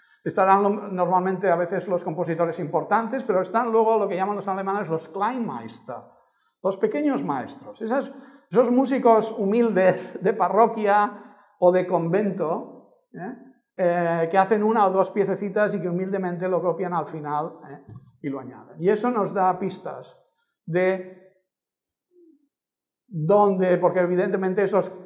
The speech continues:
la música de esos pequeños maestros no circulaba mucho, era simplemente estaba ahí,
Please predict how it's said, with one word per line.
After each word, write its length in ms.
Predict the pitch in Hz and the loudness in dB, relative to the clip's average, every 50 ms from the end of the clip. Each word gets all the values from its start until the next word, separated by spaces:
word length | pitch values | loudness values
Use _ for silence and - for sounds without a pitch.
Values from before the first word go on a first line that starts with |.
| - - | -6 -2
la 100 | 185 180 | -2 0
música 380 | 190 240 233 254 208 220 214 | 0 0 -2 -2 0 2 4
de 100 | 214 220 | 4 4
esos 200 | 214 214 220 214 | 4 2 0 -2
pequeños 360 | 220 185 196 214 220 226 196 | -2 -2 -2 -2 -2 -2 -2
maestros 400 | 180 196 196 185 190 - 202 160 | -2 -2 -2 -2 -2 -4 -4 -2
no 180 | 208 196 202 214 | 0 2 2 2
circulaba 540 | 214 214 202 180 - 185 185 202 190 180 175 | 2 2 0 0 2 2 2 4 4 4 2
mucho, 320 | 185 254 254 - - 160 | 2 0 -2 -2 -4 -2
era 160 | 156 160 180 | 0 0 0
simplemente 600 | 170 - 240 226 202 214 180 175 190 185 180 202 180 | 0 0 -2 -2 -2 -2 -2 -2 -2 -4 -2 -2 -2
estaba 500 | - - - 190 202 196 - - - 80 | -2 0 2 2 2 2 0 0 -4 -4
ahí, 460 | - 214 233 180 - - - - | -2 0 0 -2 -2 -6 -12 -18